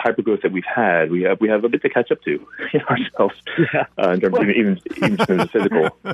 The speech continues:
Speaker 1: uh, space. So,
Speaker 2: You know, you know, you, you, you mentioned ten thousand companies. Um, many of those are not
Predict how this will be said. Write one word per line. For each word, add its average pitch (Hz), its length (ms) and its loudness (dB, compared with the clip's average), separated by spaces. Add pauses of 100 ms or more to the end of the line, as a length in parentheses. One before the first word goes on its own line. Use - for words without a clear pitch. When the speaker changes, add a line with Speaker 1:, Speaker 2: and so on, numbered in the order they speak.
Speaker 1:
uh, 85 220 0
space. 76 320 0
So, 78 240 -2 (680)
Speaker 2:
You 233 140 2
know, 233 100 4
you 185 220 2
know, 196 120 4
you, 180 300 2
you, 175 360 0
you 165 120 0
mentioned 156 420 0 (180)
ten 143 180 0 (160)
thousand 131 600 0
companies. 117 560 -2 (520)
Um, 151 320 0 (800)
many 170 460 0
of 151 100 0
those 139 240 0
are 127 120 2
not 139 420 0